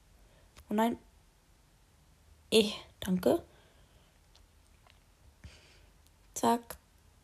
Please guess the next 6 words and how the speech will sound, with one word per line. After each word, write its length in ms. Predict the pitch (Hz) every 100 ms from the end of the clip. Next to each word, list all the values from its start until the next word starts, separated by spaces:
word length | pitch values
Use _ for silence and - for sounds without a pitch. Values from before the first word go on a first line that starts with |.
| _ - - - -
Zack 560 | - - - 196 - -
und 300 | 175 190 190 - - - - - - -
zack, 560 | - - - 262 -
wieder 180 | 208 190
vollen 360 | - 185 180 180
Hunger. 280 | 233 139